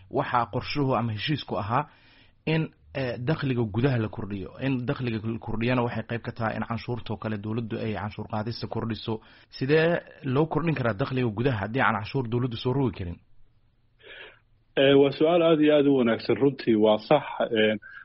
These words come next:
Speaker 2: processkii lagu, lagu jiray ee deyma cafinta Soomaaliya waxaa qayb ka ahayd in dakhligeena kor loo qaado. Sababta hadda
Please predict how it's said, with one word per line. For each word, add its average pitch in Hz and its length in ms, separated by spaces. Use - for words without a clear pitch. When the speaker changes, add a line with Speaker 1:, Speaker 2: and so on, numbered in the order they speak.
Speaker 2:
processkii 147 560
lagu, 127 240
lagu 127 220
jiray 120 280
ee 113 120
deyma 104 280
cafinta 120 500
Soomaaliya 117 680
waxaa 120 260
qayb 131 180
ka - 120
ahayd 120 200
in 123 120
dakhligeena 117 560
kor 131 320
loo 117 240
qaado. 110 220
Sababta 127 360
hadda 117 200